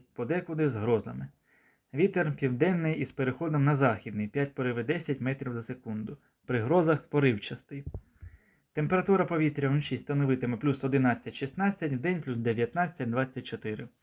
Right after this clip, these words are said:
І на вихідних, у суботу, шістнадцятого вересня, невеликі подекуди помірні дощі пройдуть у східних та південних регіонах.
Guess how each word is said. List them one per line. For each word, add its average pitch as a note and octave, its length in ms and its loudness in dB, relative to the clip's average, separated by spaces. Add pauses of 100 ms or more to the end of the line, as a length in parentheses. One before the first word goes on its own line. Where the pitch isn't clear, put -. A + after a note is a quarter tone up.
(500)
І F#3 80 -4
на F3+ 120 4
вихідних, C3+ 540 2
у D#3 60 -2
суботу, C#3 460 0
шістнадцятого C#3 680 -4
вересня, D#3+ 500 -2 (440)
невеликі E3+ 500 4
подекуди C#3+ 460 0
помірні B2+ 500 4
дощі B2 400 -2
пройдуть D3 440 -2
у A#2 60 -8
східних F3 420 -2
та - 120 -4
південних C#3+ 540 -2
регіонах. A#2+ 500 0